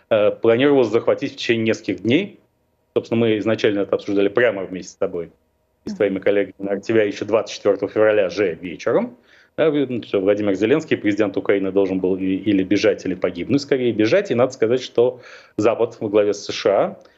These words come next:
был готов к такому сценарию, предлагал Зеленскому побег, но побега не случилось, и это очень сильно повлияло на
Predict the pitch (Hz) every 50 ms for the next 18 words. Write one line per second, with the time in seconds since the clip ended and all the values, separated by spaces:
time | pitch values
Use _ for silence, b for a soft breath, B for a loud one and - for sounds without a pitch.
0 | b b - 139 170 160 - 254 - 127 98 - - - _ 98 95 - 104 98
1 | 95 - - - 123 165 185 156 139 - - 120 135 135 120 101 87 85 87 92
2 | 87 87 - - - 87 85 - 98 - 180 226 220 - 123 143 127 98 98 107
3 | 107 110 107 101 - 107 101 - 185 202 190 190 117 120 - - 117 - - 101
4 | - 120 110 107 - 110 98 104 101 98 95 104 104 98 87 90 90 98 98